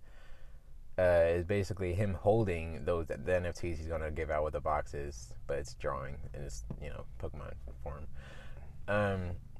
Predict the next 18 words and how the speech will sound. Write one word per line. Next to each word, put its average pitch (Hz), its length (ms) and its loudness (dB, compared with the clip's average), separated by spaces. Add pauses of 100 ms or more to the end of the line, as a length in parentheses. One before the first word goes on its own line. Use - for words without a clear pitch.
(120)
those 135 480 10
he, 143 280 2
he's - 160 0
selling 120 340 8
those. 85 300 4
He 117 200 2
made 120 280 4
a 85 60 2
million 95 360 2
dollars 82 400 6
in 80 60 -4
the 78 80 -2
first 82 320 0 (320)
thirty 90 240 4
minutes 80 340 -2
of 73 100 -6
selling 71 300 0
those. 67 340 -8